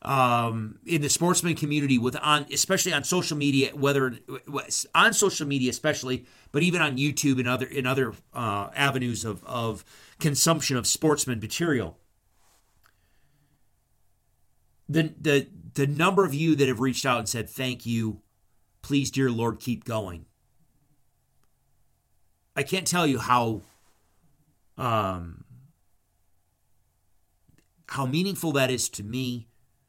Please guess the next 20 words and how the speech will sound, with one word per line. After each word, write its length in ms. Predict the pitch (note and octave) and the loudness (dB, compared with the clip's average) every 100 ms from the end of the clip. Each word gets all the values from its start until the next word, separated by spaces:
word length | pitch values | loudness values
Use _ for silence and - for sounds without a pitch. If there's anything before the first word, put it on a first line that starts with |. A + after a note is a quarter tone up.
| _ _ _ _ _ _ _ _ _ _ - | _ _ _ _ _ _ _ _ _ _ -6
simply 340 | - E3+ D#3+ | 0 2 2
because 280 | C3+ C3+ B2+ - | 0 -2 -2 -2
I 180 | D3 | -2
know 640 | D#3 A#2+ C#3 D#3+ E3 C#3 - - | -2 -2 2 6 6 4 -2 -10
just 540 | - - D#3+ C3 - - _ - | -2 4 6 4 0 -6 _ -16
how 580 | - D3+ C3+ B2+ A2+ - _ | 2 8 8 6 0 -8 _
these 260 | A2+ C3 - | -4 0 0
things 280 | A#2+ A2 - | -2 -2 -2
sound. 320 | B2+ F2 G2 | -2 -4 -2
Now, 240 | C3+ G2+ - _ _ _ _ _ _ _ _ - | 0 -2 -6 _ _ _ _ _ _ _ _ -10
there 300 | C#3+ D#3 G3+ | 0 4 6
are 100 | G#3 | 6
some, 420 | - F#3 D#3+ C3 | 4 4 4 2
and, 160 | C3 C3+ | -4 -4
and 220 | D3 C3 | -2 -2
I, 140 | B2+ - | -2 -2
I 120 | B2 | -2
have 180 | B2 G#2 - - | -4 -6 -14 -10
in-, 220 | C3+ A#2+ - B2+ - | -8 -8 -10 -14 -8
incredible, 760 | D3+ A#2+ - F3 D#3+ C3 A#2+ | -8 -8 0 4 4 4 -4